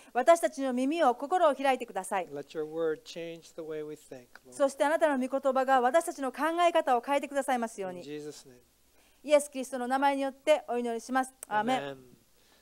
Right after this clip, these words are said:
Speaker 2: Okay, so we're talking about building strong relationships.
Speaker 1: 強い人間関係を築くということを語っています。
Speaker 2: Getting past plain pretend.
Speaker 1: 見せかけを変え、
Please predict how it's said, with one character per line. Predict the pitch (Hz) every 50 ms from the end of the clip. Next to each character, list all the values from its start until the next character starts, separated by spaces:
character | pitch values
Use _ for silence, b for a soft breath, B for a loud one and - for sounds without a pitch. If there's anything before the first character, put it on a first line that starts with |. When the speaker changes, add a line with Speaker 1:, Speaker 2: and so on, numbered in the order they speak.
| b b b
Speaker 2:
Okay, | 202 214 - 285 262 233 196
so | - - 220
we're | 202 202
talking | 196 - 220 214 214 233 220
about | 214 208 208 196 175
building | 202 220 220 214 220 202
strong | - - - - 208 208 214 220
relationships. | 214 208 202 196 202 214 214 - 240 208 - - 254 247 262 254 - - - -
Speaker 1:
強 | - 339 370 381
い | 359
人 | 339 320 311
間 | 311 311 302 294
関 | 294 311 311 294
係 | - 294 269
を | 254
築 | - 269 269 285 330
く | -
と | - 349
い |
う | 320 294
こ | 294
と | 294 294
を | 269
語 | 269 240
っ | 240 247 240 240
て | - 247 240
い | 233
ま | 233 226 247 277 294
す。 | 277
Speaker 2:
Getting | 185 190 202 196 196 -
past | - - 202 196 196 196 196 - - _ _ -
plain | 185 185 190 196 196 196 190 -
pretend. | - 190 - - - 208 190 202 214 226 226 226 214 b b b b b
Speaker 1:
見 | 220 240 233
せ | - - 349
か | 339 349 320
け | - 339 320
を | 311 302
変 | 302 - 277 302 311 330
え、 | 339